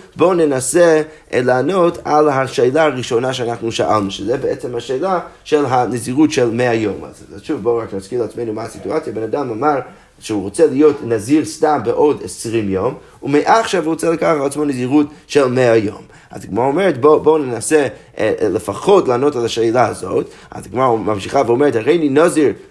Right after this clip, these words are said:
לאחר עשרים יום, ומעכשיו מאה יום", שזה בדיוק המקרה שלנו, כאן הגמרא מביאה, אה, מהתוספתא.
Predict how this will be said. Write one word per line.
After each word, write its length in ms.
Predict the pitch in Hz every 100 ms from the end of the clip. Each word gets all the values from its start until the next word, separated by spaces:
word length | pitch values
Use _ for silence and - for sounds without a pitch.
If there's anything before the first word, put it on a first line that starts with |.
| -
לאחר 480 | 107 156 165 143 127
עשרים 400 | 156 151 147 123
יום, 260 | 104 101 131
ומעכשיו 720 | 165 151 - 175 165 160 120 95 - -
מאה 280 | 143 151 127
יום", 280 | 101 95 113
שזה 220 | - 143
בדיוק 440 | 123 156 151 131 - - -
המקרה 380 | 131 127 147 123
שלנו, 380 | 117 92 107
כאן 140 | 101 113
הגמרא 260 | 98 117
מביאה, 400 | 120 101 120 139 101 - - -
אה, 160 | 110 104
מהתוספתא. 760 | 135 120 113 - 92 - 131